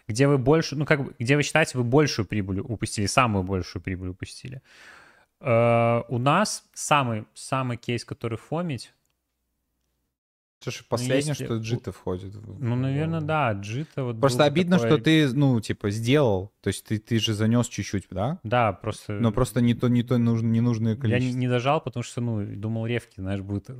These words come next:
Speaker 1: хо-, достаточно, хотя с-, ну, мог с лёгкостью за-, залочить там пятьсот долларов просто реально, и, м,
Speaker 2: И было бы вкусно.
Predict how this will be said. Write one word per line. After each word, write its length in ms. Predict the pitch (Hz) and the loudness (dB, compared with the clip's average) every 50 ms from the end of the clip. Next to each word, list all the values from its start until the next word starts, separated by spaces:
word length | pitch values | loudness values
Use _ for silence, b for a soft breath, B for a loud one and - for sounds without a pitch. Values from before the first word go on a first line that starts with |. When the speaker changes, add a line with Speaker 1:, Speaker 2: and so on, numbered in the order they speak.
| 123 | -12
Speaker 1:
хо-, 100 | - - | -10 -10
достаточно, 540 | 120 110 104 - - 127 147 147 - - 113 | -8 -8 -8 -6 -6 -6 -6 -6 -6 -8 -10
хотя 240 | - - - - 104 | -8 -6 -4 -4 -4
с-, 80 | - - _ _ _ | -4 -8 _ _ _
ну, 120 | 123 117 113 | -2 -2 0
мог 200 | 113 120 123 - | 0 0 -2 -4
с 160 | - - - | -8 -2 2
лёгкостью 560 | 135 147 127 - - 123 107 - - - 104 | 2 2 2 2 0 -2 -2 -2 -6 -8 -6
за-, 140 | 98 104 B B B B B B B | -6 -6 B B B B B B B
залочить 420 | - 110 117 117 127 127 - - - | 2 2 4 4 4 2 0 -2 -2
там 140 | - 104 | -4 -4
пятьсот 360 | 101 - 110 - - 123 117 110 | -2 -4 -8 -2 -2 -2 0 0
долларов 400 | 107 120 143 160 160 131 113 - - | 0 0 2 2 2 0 0 -4 -4
просто 380 | - 101 98 - - - - | -4 -4 -4 -4 -4 -6 -6
реально, 240 | 101 101 101 95 95 | -4 -2 -2 -4 -4
и, 640 | 98 - 107 101 98 98 101 98 98 95 95 104 117 - _ _ _ _ _ _ _ _ _ b b b b b b b _ _ _ _ _ _ _ _ _ _ _ _ _ _ _ _ _ _ - | -6 -6 -4 -2 -2 -2 -2 -2 -4 -6 -8 -10 -12 -16 _ _ _ _ _ _ _ _ _ b b b b b b b _ _ _ _ _ _ _ _ _ _ _ _ _ _ _ _ _ _ -6
м, 720 | 135 117 113 113 117 117 113 113 117 113 113 113 113 110 | -4 -2 -2 0 0 0 0 0 0 0 0 0 0 0
Speaker 2:
И 60 | 110 | 0
было 200 | 101 113 113 120 | 0 0 0 0
бы 100 | 117 113 | -2 -4
вкусно. 480 | - _ - 110 - - - - 110 | -8 _ -12 -14 -14 -12 -14 -16 -16